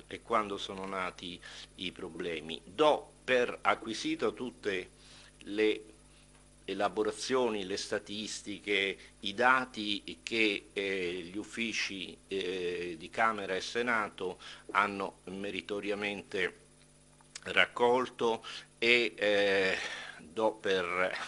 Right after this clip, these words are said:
letti i vari rapporti, eh, che si sono, eh, succeduti nel,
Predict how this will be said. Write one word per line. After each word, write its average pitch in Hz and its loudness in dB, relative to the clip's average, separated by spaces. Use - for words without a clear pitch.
letti 101 2
i 95 -4
vari 101 0
rapporti, 98 -2
eh, 95 2
che 98 -4
si - -8
sono, 92 -6
eh, 87 -2
succeduti 90 -6
nel, 87 -8